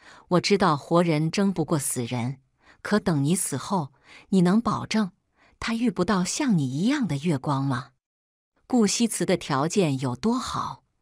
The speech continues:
他比我更清楚。相貌绝佳，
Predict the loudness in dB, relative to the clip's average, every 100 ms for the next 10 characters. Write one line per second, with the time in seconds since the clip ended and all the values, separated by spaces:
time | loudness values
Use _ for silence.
0 | _ _ -2 -2 2 2 2 -2 0 2
1 | 2 0 2 2 0 -8 -14 _ _ _
2 | _ _ _ _ -2 4 4 4 2 0
3 | 0 2 0 -2